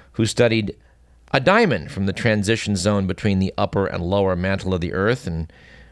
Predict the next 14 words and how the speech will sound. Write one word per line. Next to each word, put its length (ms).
was 120
carried 260
to 60
the 100
surface 340
via 240
volcanic 680
activity 580
and 160
found 260
that 200
it 120
held 460
water-bearing 1000